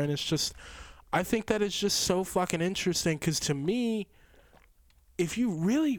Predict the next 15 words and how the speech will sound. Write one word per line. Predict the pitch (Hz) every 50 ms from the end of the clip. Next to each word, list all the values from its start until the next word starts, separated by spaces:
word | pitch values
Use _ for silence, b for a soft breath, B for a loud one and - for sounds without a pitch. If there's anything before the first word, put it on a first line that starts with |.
| 120 123
really | 139 175 196 220 220 190
listen | 160 139 135 147 156 - - 190
to | 185 - 214 220
her, | 233 233 233 - -
she | - - 180
kinda | 156 - - - - 214 208 302
sounds | 302 - - 190 180 185 185 -
like | - 185 170 -
one | 175 170
of | 175 175
those | 175 170 160
seventies | - - - 170 165 170 170 165 160 160 -
pop | - - - 147 143 - -
country | - 147 139 - - 127 123
artists. | 113 107 104 101 104 - - -